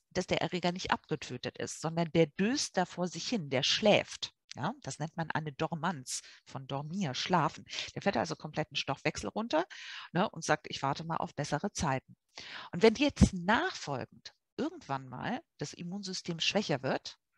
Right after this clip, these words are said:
was oftmals in den ersten ein bis zwei Jahren eben stattfindet, kann aber auch dreißig, vierzig, fünfzig Jahre später sein, dann kann das Immunsystem das auf einmal nicht mehr richtig kontrollieren.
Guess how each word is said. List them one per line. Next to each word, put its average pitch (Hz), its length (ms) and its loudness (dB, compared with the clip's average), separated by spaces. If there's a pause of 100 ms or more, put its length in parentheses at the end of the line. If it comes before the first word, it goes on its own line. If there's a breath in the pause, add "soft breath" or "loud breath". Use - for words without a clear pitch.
(260 soft breath)
was - 160 -4
oftmals - 380 -4
in 156 100 -8
den 151 120 -6
ersten 135 260 -2
ein 143 200 -4
bis 143 160 -8
zwei 127 240 -2
Jahren 156 400 -2
eben 131 160 -10
stattfindet, 170 540 -2
kann 156 240 -2
aber 123 180 -4
auch - 140 -10
dreißig, - 380 -4
vierzig, - 260 -10
fünfzig 254 340 -8
Jahre 123 240 -2
später 120 400 -4
sein, 127 300 0 (720 loud breath)
dann 269 200 6
kann 311 160 2
das 269 140 4
Immunsystem 185 640 -4
das 156 160 -6
auf - 140 -4
einmal 139 220 -4
nicht - 180 -8
mehr 143 100 -4
richtig 135 300 -8
kontrollieren. 131 800 -6